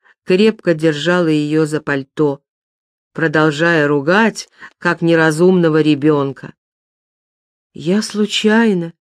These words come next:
пролепетала Елена. «Ладно, девка, гуляй». Толстуха отвела руки от Елены. «Большой грех ты на душу взяла.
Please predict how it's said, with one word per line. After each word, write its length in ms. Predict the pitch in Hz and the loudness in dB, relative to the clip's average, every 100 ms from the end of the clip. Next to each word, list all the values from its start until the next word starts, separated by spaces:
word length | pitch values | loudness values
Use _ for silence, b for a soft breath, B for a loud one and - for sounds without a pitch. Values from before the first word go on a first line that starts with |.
| _ _ _ _ - | _ _ _ _ -6
пролепетала 680 | 180 165 156 156 165 156 147 | -2 -2 -2 -4 -2 -2 -2
Елена. 600 | 151 156 156 156 143 151 _ _ _ _ _ _ _ - | -2 0 2 0 -2 -10 _ _ _ _ _ _ _ -6
«Ладно, 640 | 160 180 196 180 151 165 | 0 2 4 2 2 0
девка, 760 | 156 160 165 147 - 160 147 139 b b | 0 2 2 2 -2 -2 -2 -4 b b
гуляй». 760 | 190 190 220 175 139 123 127 - _ _ _ _ _ _ b b b | -2 2 2 2 0 -2 -6 -12 _ _ _ _ _ _ b b b
Толстуха 640 | - 170 165 - 196 - 165 | -2 -2 -2 -2 -2 0 -2
отвела 460 | 160 160 160 160 | 0 -2 0 2
руки 320 | 156 160 156 143 | 2 0 -2 -6
от 180 | 139 | -4
Елены. 540 | 143 139 165 196 175 175 _ _ _ _ _ _ - | -4 0 0 0 -2 -8 _ _ _ _ _ _ -12
«Большой 640 | 147 170 165 - 208 208 | -2 0 0 2 2 4
грех 400 | 175 180 220 233 | 2 2 2 0
ты 160 | - 196 | 0 2
на 200 | 180 165 | 2 2
душу 280 | 151 - 156 | -2 -2 -4
взяла. 560 | 143 151 147 139 135 | -2 0 2 0 -2